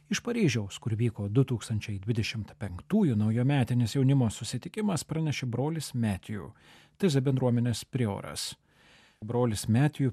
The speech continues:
priminė savo kalėdinį vizitą Ukrainoje, kur susitiko su vietos krikščionimis, meldėsi prie paaukojusių gyvybę už laisvę kapų, matė sugriautus namus, bet taip pat gyvenimą, kuris vis iš naujo prisikelia ir neleidžia savęs užgniaužti.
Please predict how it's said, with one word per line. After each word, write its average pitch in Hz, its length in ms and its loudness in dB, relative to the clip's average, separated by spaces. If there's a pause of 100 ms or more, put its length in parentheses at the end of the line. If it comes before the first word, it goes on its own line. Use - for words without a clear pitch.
priminė 120 480 4
savo 113 320 -2
kalėdinį 113 560 2
vizitą 113 400 2
Ukrainoje, 110 840 6
kur 120 260 0
susitiko 113 600 -4
su 104 160 -8
vietos 151 340 -2
krikščionimis, 131 800 2
meldėsi 147 460 -2
prie 123 240 -2
paaukojusių 131 800 -2
gyvybę 127 400 0
už 113 240 -2
laisvę 131 420 0
kapų, 131 460 0 (680)
matė 131 300 2
sugriautus 113 640 0
namus, 98 480 2 (480)
bet 110 240 2
taip - 160 -4
pat 107 160 -2
gyvenimą, 107 640 2
kuris 107 340 -6
vis 156 220 -4
iš - 160 -6
naujo 135 260 2
prisikelia 139 680 -2
ir 127 100 0
neleidžia 127 540 6
savęs 110 400 -4
užgniaužti. 92 640 -2